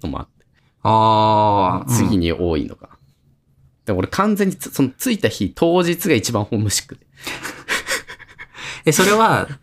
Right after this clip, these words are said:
Speaker 2: どういう時に感じる？その、あー、今ホームシックなったみたいなのある？
Speaker 1: でもなんか夜、その、
Speaker 2: うん。
Speaker 1: 延岡市の駅、夜八時半ぐらいに着いて、
Speaker 2: うんうんう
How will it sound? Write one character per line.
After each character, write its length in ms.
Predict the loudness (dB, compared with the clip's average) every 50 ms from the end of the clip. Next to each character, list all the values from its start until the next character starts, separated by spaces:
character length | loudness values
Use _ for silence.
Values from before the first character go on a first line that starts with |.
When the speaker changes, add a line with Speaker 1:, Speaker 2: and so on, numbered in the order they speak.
| -4 0
Speaker 2:
ど 160 | 2 4 4
う 80 | 4 4
い 60 | 2
う 60 | 0
時 220 | -2 -6 -6 -6
に 160 | -8 -8 -8 -10 _
感 240 | -4 -2 -2 0 0
じ 100 | 0 -2
る？ 140 | -2 -4 -6 _ _ _ _ _ -6
そ 80 | -4
の、 140 | -2 0 2
あ 140 | 2 4 4
ー、 40 | 4
今 160 | 4 4 4
ホ 100 | 4 4
ー 40 | 4
ム 80 | 4 2
シ 80 | 0
ッ 20 | -2
ク 80 | -2
な 120 | 0 0 -2
っ 80 | -2 _ _
た 100 | -4 -4
み 120 | -2 -4 -6
た 120 | -6 -8
い 60 | -8
な 80 | -8 -8
の 180 | -10 -10 -12 -12 _
あ 120 | -6 -6 -6
る？ 100 | -6 -8 -12 _ _ _ _ _ _ _ _ _ _ _ _ _
Speaker 1:
で 80 | -2 0
も 100 | 2 2
な 120 | 2 2
ん 20 | 0
か 80 | 0 2
夜、 680 | 4 4 4 4 4 4 4 4 4 2 0 -2 -4 -8
そ 180 | -10 -6 -4
の、 120 | -2 0 2
Speaker 2:
う 40 | 2
ん。 280 | 0 0 -4 -6 -10 _ _ _ -2
Speaker 1:
延 320 | -2 0 2 4 2 2
岡 240 | 2 0 -2 -2 -2
市 180 | -2 0 0 0
の 140 | 0 0
駅、 720 | 0 -2 -2 -4 -2 -2 0 2 2 2 2 2 0 -2 -6 _ _ _ _ -18 -18 -18 -18 -12 -6 -4
夜 180 | -2 0 0
八 260 | -2 -4 -4 -4 -2
時 80 | -2 0
半 140 | 0 0 2
ぐ 80 | 2
ら 60 | 2 0
い 20 |
に 60 | -2
着 160 | -4 -4 -6
い 40 | -6
て、 560 | -4 _ 0 0 2 0 0 -2 -4 -8 -8 _ -2
Speaker 2:
う 60 | -2
ん 20 |
う 40 | -2
ん 20 |
う 40 | 0